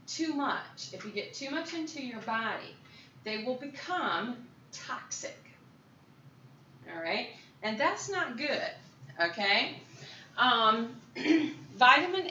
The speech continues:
A, we tend to associate with vision, okay? But if we take too much of it,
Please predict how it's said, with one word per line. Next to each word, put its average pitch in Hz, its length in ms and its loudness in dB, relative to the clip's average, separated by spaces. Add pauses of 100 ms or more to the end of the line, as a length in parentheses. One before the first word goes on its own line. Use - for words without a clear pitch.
A, 247 460 10 (520)
we 240 160 2
tend 277 400 6
to 277 200 6
associate 220 840 6 (140)
with 254 200 2
vision, 202 640 6 (340)
okay? 196 520 8 (300)
But 233 120 8
if 233 140 6
we 294 80 0
take 285 320 8
too 294 180 4
much 330 320 4
of 196 200 8
it, 254 200 4